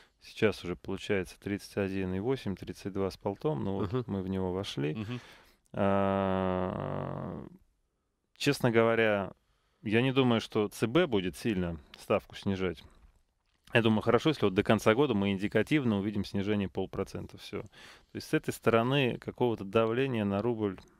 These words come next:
Speaker 1: не будет.
Speaker 2: А выход, э, Минфина в августе на рынок?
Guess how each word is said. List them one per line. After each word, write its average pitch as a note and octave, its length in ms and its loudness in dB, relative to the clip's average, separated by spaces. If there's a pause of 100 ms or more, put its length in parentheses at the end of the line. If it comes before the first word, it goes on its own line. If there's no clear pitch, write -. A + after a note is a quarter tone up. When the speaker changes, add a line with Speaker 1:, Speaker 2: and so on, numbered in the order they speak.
Speaker 1:
не G2+ 160 -4
будет. G2 360 -4 (500)
Speaker 2:
А A2 400 4
выход, G#2 760 2
э, G#2+ 240 4
Минфина C3 480 4
в B2 80 8
августе A2+ 460 4
на G#2 180 2
рынок? G2 380 2